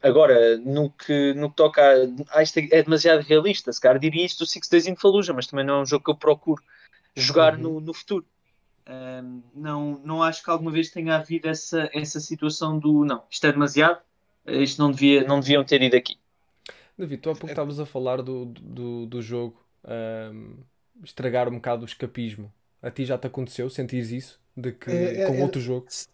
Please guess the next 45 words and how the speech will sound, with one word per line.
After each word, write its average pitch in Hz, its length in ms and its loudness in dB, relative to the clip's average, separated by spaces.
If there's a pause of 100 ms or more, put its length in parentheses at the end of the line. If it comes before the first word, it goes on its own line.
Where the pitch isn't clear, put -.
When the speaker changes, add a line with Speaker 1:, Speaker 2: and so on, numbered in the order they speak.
(420)
Speaker 3:
sim, - 560 -4
sim, 190 240 -6
sim. 175 260 -6
Eu 160 100 -6
estava 170 220 -4
a - 20 -8
tentar 180 260 -6
lembrar-me 160 340 -6
porque - 180 -16
eu 135 40 -12
sabia 147 280 -10
que - 120 -20
já 143 100 -10
me 139 80 -14
tinha 143 180 -12
acontecido 131 560 -12
e 151 120 -4
aconteceu, 143 460 -8
por 220 180 -4
acaso, 175 240 -2
com 170 140 -6
Call 139 240 -10
of 135 100 -16 (140)
Duty, 120 140 -16 (360)
que - 60 -20
foi 147 120 -8
com 139 120 -14
Modern 139 240 -8
Warfare. 127 340 -12
Eu 185 60 -2
gostei 185 200 0
bastante 175 260 -4
do 147 100 -6
jogo, 101 140 -14
já 110 160 -10
agora. 104 260 -14 (360)
Speaker 2:
Uhum. 127 340 -12
Speaker 3:
Mas 143 420 -6 (180)
houve 175 220 -6
um 208 80 0
momento, 123 640 -8 (180)
ah, 113 600 -14
não 123 100 -12
sei 127 160 -10
se - 40 -16